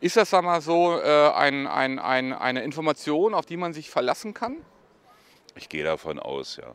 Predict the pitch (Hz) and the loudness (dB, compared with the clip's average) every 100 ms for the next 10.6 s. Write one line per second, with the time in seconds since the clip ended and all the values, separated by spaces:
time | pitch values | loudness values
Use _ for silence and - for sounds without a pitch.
0 | - - 85 90 85 73 76 - 69 71 | -12 -8 -4 -4 -4 -8 -8 -8 -6 -6
1 | 67 64 62 - - - 98 104 107 - | -10 -12 -18 -20 -20 -10 -6 -4 -4 -4
2 | 90 85 - 92 - 80 - 82 - 76 | -4 -4 -6 -10 -10 -12 -16 -20 -14 -10
3 | 82 95 76 69 87 80 82 - 92 92 | -6 -2 0 2 2 2 0 -2 -2 0
4 | 92 76 80 87 - 80 - 67 _ - | 0 0 -4 -4 -4 -4 -6 -14 _ -16
5 | - - - - - - 80 80 73 71 | -12 -12 -12 -16 -20 -14 -4 -2 -2 -4
6 | 78 69 69 - 92 95 90 82 - 98 | -6 -6 -6 -4 -2 0 -2 -4 -8 -4
7 | - 92 92 85 90 95 - 85 87 80 | -2 -2 -2 -2 -4 -4 -4 -4 -2 -2
8 | 78 85 80 55 62 87 98 92 82 85 | -4 -6 -8 -8 -4 -2 0 -2 -2 -4
9 | - 82 90 85 80 76 - 80 73 73 | -4 -6 -6 -4 -2 -4 -6 -8 -6 -6
10 | 80 87 80 69 76 | -8 -12 -10 -10 -12